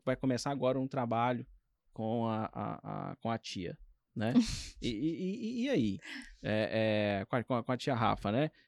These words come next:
Speaker 1: É, qual que... Quanto tempo você acha que é necessário pra ele entrar, pra ele falar assim, "Puta, você, a partir de X tempo, assim, pela minha experiência ali e tal, você já tá, costuma estar, é,
Speaker 2: Sim.
Speaker 1: emocionalmente maduro,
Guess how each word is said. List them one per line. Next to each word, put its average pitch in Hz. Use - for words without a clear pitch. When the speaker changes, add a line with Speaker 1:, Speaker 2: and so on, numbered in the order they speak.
Speaker 1:
É, 120
qual 233
que... 311
Quanto 226
tempo 180
você -
acha 135
que -
é -
necessário 143
pra 151
ele 139
entrar, 135
pra -
ele 135
falar 143
assim, 117
"Puta, 117
você, 131
a -
partir 135
de 156
X -
tempo, 135
assim, 139
pela 131
minha 127
experiência 120
ali 113
e 147
tal, 123
você 123
já 120
tá, 113
costuma 156
estar, 143
é, 110
Speaker 2:
Sim. -
Speaker 1:
emocionalmente 139
maduro, 143